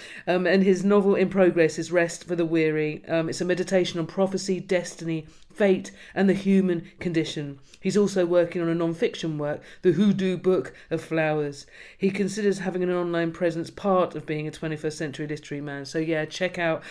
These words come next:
his blog, Roots Blog, and you'll find him on, um, Twitter too.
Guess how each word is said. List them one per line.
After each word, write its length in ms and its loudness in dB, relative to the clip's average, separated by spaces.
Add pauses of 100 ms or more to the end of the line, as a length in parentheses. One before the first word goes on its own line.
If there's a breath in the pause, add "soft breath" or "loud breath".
(120 loud breath)
his 180 -6
blog, 440 -6 (220 loud breath)
Roots 340 -4
Blog, 400 -6
and 80 -6
you'll 100 -4
find 320 -6
him 180 -6 (300 loud breath)
on, 380 -6
um, 340 -12 (160)
Twitter 400 -2
too. 460 -6